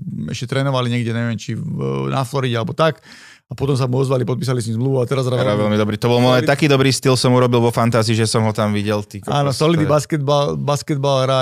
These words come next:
Speaker 1: Ja som o tom aj taký písal text, že vlastne keď si to len spomenieme, že, že keď ešte bol v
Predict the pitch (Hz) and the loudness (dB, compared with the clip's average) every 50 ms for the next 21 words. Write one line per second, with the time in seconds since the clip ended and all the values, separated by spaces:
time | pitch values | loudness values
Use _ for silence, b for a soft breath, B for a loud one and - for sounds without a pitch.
0 | 127 127 117 - 143 139 120 139 135 131 120 - 120 104 123 110 113 139 131 120 | 0 0 0 -2 -4 -4 -2 -2 -2 -2 -2 -4 -4 -6 -8 -8 -6 -6 -4 -2
1 | 143 123 - - 135 113 107 117 120 120 113 101 - 123 - 131 107 - 139 131 | -2 -2 -2 -4 -4 -4 -4 -4 -2 -2 -4 -4 -4 -4 -4 -4 -4 -2 -2 -2
2 | 120 107 - 131 135 135 131 123 120 120 120 107 120 104 B 156 B B B B | -4 -4 -4 -4 -2 -2 -2 -2 -2 -2 -2 -4 -4 -6 B -12 B B B B
3 | B 120 B B 113 107 127 120 113 110 110 107 110 110 113 - _ _ _ _ | B -18 B B -8 -4 -4 -2 -2 -2 -2 -2 -4 -6 -8 -12 _ _ _ _
4 | - 139 120 120 113 - - 127 113 120 117 113 110 107 107 113 110 | -6 -6 -4 -4 -4 -4 -4 -4 -2 -2 -2 -4 -4 -6 -6 -8 -8